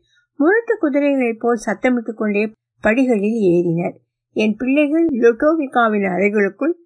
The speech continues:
அவர் பெயரை சந்தோஷமாக உரக்க கத்திக் கொண்டிருந்தது கேட்டது.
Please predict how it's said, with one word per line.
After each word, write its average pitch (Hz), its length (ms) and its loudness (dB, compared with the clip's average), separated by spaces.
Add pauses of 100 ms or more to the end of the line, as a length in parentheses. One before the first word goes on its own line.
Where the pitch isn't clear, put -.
(260)
அவர் 214 260 0
பெயரை 262 320 0
சந்தோஷமாக 247 840 0
உரக்க 220 380 -2
கத்திக் 185 340 -6
கொண்டிருந்தது 190 560 -4
கேட்டது. 175 580 -6